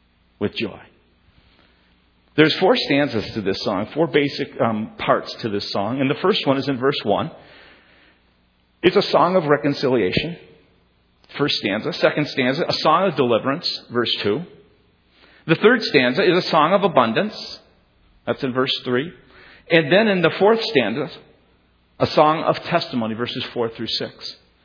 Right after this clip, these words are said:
So the very first part of this song that is being sung is all about reconciliation, verse one.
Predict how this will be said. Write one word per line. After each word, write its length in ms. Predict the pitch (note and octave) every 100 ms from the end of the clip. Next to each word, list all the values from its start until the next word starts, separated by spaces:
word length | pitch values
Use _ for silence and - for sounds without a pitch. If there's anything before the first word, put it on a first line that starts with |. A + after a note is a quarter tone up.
| _ _ _
So 100 | G3+
the 80 | F3
very 200 | F#3+ C#4
first 300 | - A#3+ -
part 180 | G3 F#3
of 100 | E3
this 160 | E3 -
song 240 | - C#3
that 140 | C#3+
is 100 | D3+
being 260 | C3+ D#3+ F#3
sung 380 | - E3+ G2+ A#3 - -
is 160 | E3+ D#3+
all 200 | D#3 G3+
about 260 | E3 D3
reconciliation, 920 | C#3 - D#3 - D3 C#3+ A#2+ - D#2 -
verse 240 | A#2+ C3+ -
one. 220 | B2 F2